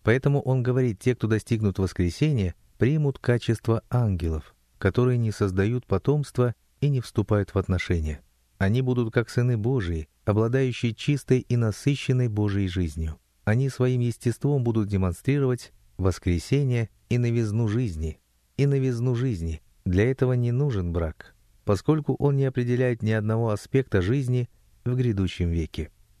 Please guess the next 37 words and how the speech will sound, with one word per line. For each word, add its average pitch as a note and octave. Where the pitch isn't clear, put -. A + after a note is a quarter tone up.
И F#2+
вот B2+
наш A#2
Господь G#2
исправляет G#2+
их G#2+
богословие. G2
Если F#2+
вы F#2+
захотите F#2+
узнать F#2
об F2+
этом F2
больше, C3+
прочитайте C3
первое B2
послание A2
к -
Коринфянам, B2
пятнадцатую F#2+
главу, F#2+
с -
тридцать G2
пятого F#2+
стиха D3+
и C#3+
до A2+
конца G#2
главы, G#2
где F#2
Иисус C#3+
через A2
апостола G#2+
Павла C3+
даёт A#2
нам A2+
представление A2+